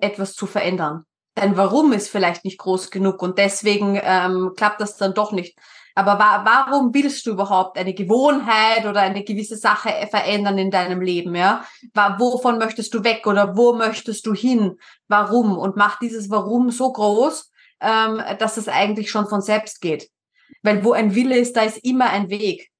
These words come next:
ja? Und auch dieses, „Ja, aber mein Job, ja, aber das.“ Und stell dir immer die Frage, „Aber ist es wirklich wahr?“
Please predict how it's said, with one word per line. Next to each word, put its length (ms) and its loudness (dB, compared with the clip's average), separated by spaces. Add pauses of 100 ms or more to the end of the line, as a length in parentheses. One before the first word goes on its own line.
ja? 360 0 (260)
Und 140 -4
auch 140 0
dieses, 240 0 (100)
„Ja, 280 4
aber 280 4
mein 260 -2
Job, 300 0
ja, 220 2
aber 380 2
das.“ 320 0
Und 180 -12
stell 160 -6
dir 80 -4
immer 140 2
die 140 0
Frage, 300 0
„Aber 160 -2
ist 140 -2
es 180 -4
wirklich 340 -2
wahr?“ 360 2